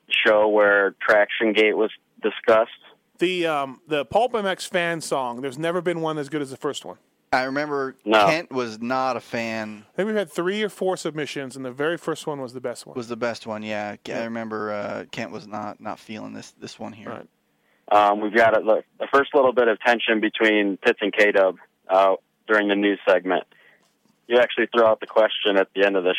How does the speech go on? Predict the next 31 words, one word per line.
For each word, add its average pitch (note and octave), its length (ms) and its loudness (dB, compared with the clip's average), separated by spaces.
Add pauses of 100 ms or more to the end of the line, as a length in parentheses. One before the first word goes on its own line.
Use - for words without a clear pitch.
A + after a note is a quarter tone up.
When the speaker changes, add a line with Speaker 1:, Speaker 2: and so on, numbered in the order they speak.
(100)
Speaker 1:
show, F#2 200 4 (120)
"Should G2+ 80 0
we F#2 120 2
fire F#2 280 2
Tits?" F#2+ 260 0 (680)
And G2+ 160 2
then F#2+ 220 4
it F2+ 200 0
turns G2 240 2
into F2+ 480 4 (840)
both A2+ 220 4
of G#2 80 -2
you G#2 100 2
guys G2+ 220 6 (100)
being G#2 200 2
mean G#2 200 2
to F2+ 60 -4
K-Dub, F2+ 500 2 (680)
and F#2 160 0
then E2+ 320 2 (320)
Speaker 2:
I D#3+ 140 0
Speaker 1:
K-Dub F2+ 180 0
gives F#2 220 0
his E2+ 100 -2
opinion F2+ 420 0
on D#2+ 140 2
Tits' - 260 -6
addition E2 500 -2
to F2 40 -2
the F2+ 100 0
show. D2+ 300 0